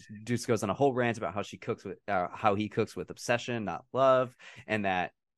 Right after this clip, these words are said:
this is all just pretentious nonsense. He's like, "You know," she's like, "You know what I want? A cheeseburger. Just not, not some fancy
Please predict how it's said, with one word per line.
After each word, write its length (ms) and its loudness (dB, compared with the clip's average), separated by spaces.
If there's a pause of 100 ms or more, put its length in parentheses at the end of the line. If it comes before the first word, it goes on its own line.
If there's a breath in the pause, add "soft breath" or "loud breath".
(480)
this 240 -2
is 140 -4
all 500 4
just 240 -10 (280)
pretentious 560 -6
nonsense. 680 -2
He's 180 -8
like, 240 -2
"You 140 -6
know," 120 -2
she's 200 -12
like, 100 -8
"You 80 -4
know 80 0
what 80 2
I 80 2
want? 280 -2 (220)
A 100 -4
cheeseburger. 960 -4 (120)
Just 240 -8
not, 320 4
not 180 2
some 140 -2
fancy 720 0